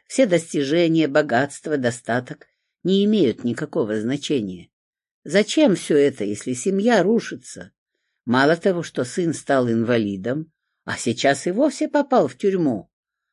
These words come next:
Сноха слышать о нас не хочет. Я не уверена, что Мария даст нам возможность видеться с внуком или внучкой.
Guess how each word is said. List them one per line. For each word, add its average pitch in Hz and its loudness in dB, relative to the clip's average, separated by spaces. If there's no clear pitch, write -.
Сноха 180 2
слышать 156 0
о 139 2
нас 127 -2
не 151 -2
хочет. 123 -6
Я 185 4
не 214 4
уверена, 151 2
что - -6
Мария 165 4
даст 143 0
нам 165 0
возможность 143 0
видеться 156 -2
с 143 -6
внуком 151 0
или 196 2
внучкой. 208 0